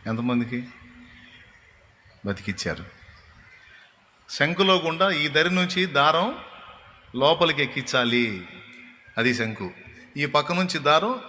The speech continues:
ఈ పక్కకి ఎక్కించాలి అని దాని సైజు చెప్పాడు, శంఖు సైజు. శంఖు లోపల ఎలా ఉంటుందంటే, దారం మనం ఎక్కియడానికి కుదరదు, రౌండ్లు ఉంటాయి. అది ఆ ఫోటో మళ్ళీ మీరు చూస్తే మీకు అర్థమైద్ది.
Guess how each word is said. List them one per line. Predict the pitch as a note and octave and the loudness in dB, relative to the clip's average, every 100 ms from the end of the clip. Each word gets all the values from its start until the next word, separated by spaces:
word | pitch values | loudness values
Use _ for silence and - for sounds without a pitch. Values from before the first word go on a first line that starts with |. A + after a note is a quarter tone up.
| - | -8
ఈ | C3 | -6
పక్కకి | C3 B2+ B2+ | -6 -4 -6
ఎక్కించాలి | A#2+ A2+ - G2 E2 - - - _ _ _ _ _ - | -6 -8 -6 -6 -6 -12 -20 -20 _ _ _ _ _ -2
అని | F3 | 0
దాని | D#3 C3+ B2 | 2 2 2
సైజు | - D#3+ D3 | -2 -2 0
చెప్పాడు, | C3+ - A#2 G#2 | -2 0 -4 -4
శంఖు | A#2 A#2 A#2+ | -8 -8 -6
సైజు. | G#2+ E2+ | -8 -6
శంఖు | - E3+ F3+ | -4 -4 -2
లోపల | C#3 D#3 E3+ C#3+ | 0 0 0 0
ఎలా | C#3 | 0
ఉంటుందంటే, | D3 C3+ B2 A2+ A2+ D3 G#2+ B2 D#3 - - - - - - _ G#2 | -2 -4 -6 -6 -4 -4 -4 -6 -10 -16 -20 -20 -20 -20 -20 _ 0
దారం | B2+ D#3+ D3+ | 2 2 0
మనం | C#3 C3 | 0 0
ఎక్కియడానికి | B2 D3 C3 D3+ - | -2 -4 -2 -4 -4
కుదరదు, | B2 B2+ G2 - - G#2+ | -2 -2 -4 -10 -8 -4
రౌండ్లు | C3+ D#3+ C#3 | -2 -2 -4
ఉంటాయి. | G#2+ - - - - - - - - - | -6 -8 -12 -20 -20 -20 -20 -20 -20 -8
అది | A2+ A2 | -6 -4
ఆ | G#2 G2+ | 0 -2
ఫోటో | - C#3 D#3+ | -2 -2 0
మళ్ళీ | C#3 C#3 D3+ | 0 0 0
మీరు | C3 | -2
చూస్తే | A2 C3 B2 D#3+ | -2 -6 -6 -6
మీకు | C3 A2+ | -4 -4
అర్థమైద్ది. | G2+ A2+ G2+ D#2+ D#2+ | -4 -4 -4 -6 -12